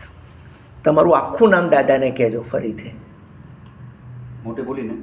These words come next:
Speaker 1: હા, મોટેથી, બધા સાંભળી શકે.
Speaker 2: બારિયા યતીન કુમાર રામજી.
Speaker 1: વતન? તમે ક્યાંથી આવ્યા?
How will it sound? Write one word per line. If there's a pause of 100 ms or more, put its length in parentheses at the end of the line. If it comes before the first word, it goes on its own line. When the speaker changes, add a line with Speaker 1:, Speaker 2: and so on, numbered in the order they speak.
Speaker 1:
હા,
મોટેથી,
બધા
સાંભળી
શકે. (120)
Speaker 2:
બારિયા
યતીન
કુમાર
રામજી. (1600)
Speaker 1:
વતન? (2250)
તમે
ક્યાંથી
આવ્યા?